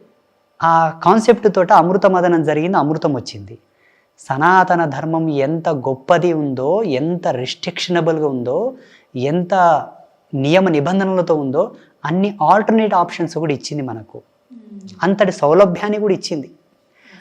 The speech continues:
Speaker 1: ఒకేసారి గొంతు నొక్కి పెట్టి చెప్పాలా?
Speaker 2: లేదు.
Speaker 1: ఆర్డర్ చేసింది.
Speaker 2: మ్మ్.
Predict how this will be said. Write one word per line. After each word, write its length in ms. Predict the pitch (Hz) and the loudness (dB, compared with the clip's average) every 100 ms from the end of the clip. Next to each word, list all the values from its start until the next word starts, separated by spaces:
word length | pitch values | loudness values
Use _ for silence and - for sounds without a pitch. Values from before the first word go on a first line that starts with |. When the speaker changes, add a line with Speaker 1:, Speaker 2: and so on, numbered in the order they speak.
| _ _ _ - | _ _ _ -14
Speaker 1:
ఒకేసారి 560 | - 165 196 220 220 196 | -2 4 6 6 4 2
గొంతు 360 | 156 170 180 | 4 2 2
నొక్కి 220 | 196 180 180 | 0 0 0
పెట్టి 240 | 175 170 | -2 0
చెప్పాలా? 360 | 151 - 151 120 - _ _ _ - | -4 0 -2 -2 -10 _ _ _ 0
Speaker 2:
లేదు. 380 | 226 208 190 185 - - | 4 4 2 -4 -4 -2
Speaker 1:
ఆర్డర్ 480 | 135 147 190 185 185 | 2 4 6 6 6
చేసింది. 500 | 202 214 180 123 - | 6 4 2 0 -4
Speaker 2:
మ్మ్. 320 | 214 185 175 | -8 -8 -8